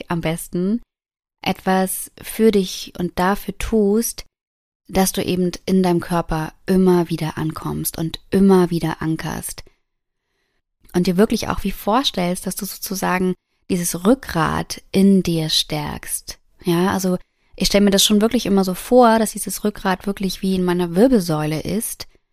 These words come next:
Und du kennst es ja auch, wenn du, ähm, also was mir auch zum Beispiel, also oft <laughs> passiert oder wenn ich, äh, zum Beispiel manchmal irgendwo langlaufe und da ist so ein Schaufenster und ich guck dann zur Seite und denk, „Ach krass, ich bin da gerade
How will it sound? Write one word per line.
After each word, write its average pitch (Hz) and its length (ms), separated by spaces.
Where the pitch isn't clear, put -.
Und 180 520
du 185 80
kennst 196 260
es - 120
ja 220 260
auch, 247 140
wenn 180 160
du, 175 240
ähm, 180 640
also 165 200
was 156 140
mir 160 200
auch 156 100
zum - 140
Beispiel, 165 340
also 165 240
oft - 280
<laughs> - 180
passiert 214 540
oder 180 140
wenn 175 140
ich, 185 100
äh, 185 120
zum 190 140
Beispiel 185 320
manchmal 180 640
irgendwo 180 260
langlaufe 180 760
und 175 200
da - 60
ist - 160
so 175 60
ein 175 60
Schaufenster 185 600
und 180 100
ich - 80
guck 196 160
dann 170 160
zur 156 160
Seite 196 300
und 175 60
denk, - 140
„Ach - 120
krass, - 300
ich - 60
bin 170 120
da 165 100
gerade 165 340